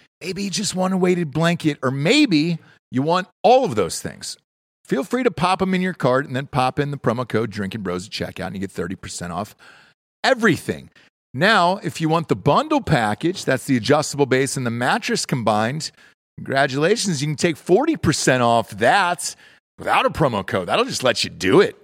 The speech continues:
at ghostbed dot com forward slash drinking bros. And for all of twenty twenty-two, they've got a sixty-month pay-as-you-go program at no interest there at ghostbed dot com forward slash drinking bros.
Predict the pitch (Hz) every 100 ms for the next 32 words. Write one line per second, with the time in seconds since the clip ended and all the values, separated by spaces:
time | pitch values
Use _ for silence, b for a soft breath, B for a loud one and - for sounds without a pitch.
0 | - 82 87 85 - 87 92 87 - 95
1 | 82 - 92 80 - 95 85 - 95 85
2 | 85 - 80 78 - - B B B -
3 | 92 - 104 143 190 190 190 180 - 170
4 | 170 - 165 156 - 127 120 104 107 92
5 | - 226 - 202 202 202 151 151 - 135
6 | 135 123 127 127 - 104 98 101 101 110
7 | 117 170 180 - 170 - 170 151 151 -
8 | B B - 123 135 131 - 123 123 -
9 | 123 117 117 110 - 107 - 104 98 98
10 | 98 196